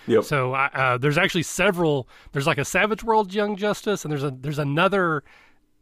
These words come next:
Speaker 2: there's, like, two or three systems that are running specifically Young Justice type games, and I've, I've, I got all of 'em on, on my short list, hoping I can get into, to one of 'em. I wanna jump in there. We obviously, we talked about Dread. That, that
Speaker 1: Mm-hmm.
Speaker 2: would absolutely be one.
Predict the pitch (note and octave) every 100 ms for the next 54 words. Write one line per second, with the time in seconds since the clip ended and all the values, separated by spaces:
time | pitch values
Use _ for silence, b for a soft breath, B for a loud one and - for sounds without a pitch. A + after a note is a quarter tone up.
0 | _ C#3+ D3 F3+ - - A#3 - G3 -
1 | F#3+ - D#3 D3 D3 C3+ D3 D3 C3+ A#2+
2 | - C#3+ - D#3 D3 B2+ C#3+ D3 C#3+ C3+
3 | C#3+ C#3+ - D3+ C#3 C3+ C3+ C3 C3+ B2+
4 | A2 B B D3 C#3+ - D#3 F#3+ G#3 -
5 | F3+ G3+ F#3+ F#3 F#3 F3+ E3 D#3 - F#3
6 | C#3+ C3+ D#3+ D3 C3 C#3 C3+ B2 C3+ -
7 | C#3 C3 C3+ A#2+ C3 C#3 b b b b
8 | - D#3+ F3+ E3 E3+ F3 D#3 E3+ F3 E3+
9 | F3 C#3 D#3+ C#3 D#3+ C#3 D3+ C#3+ C3 C3
10 | - C3+ C#3 B2 A2+ G2+ C3 C3 - D3
11 | C3 C3+ C3 B2+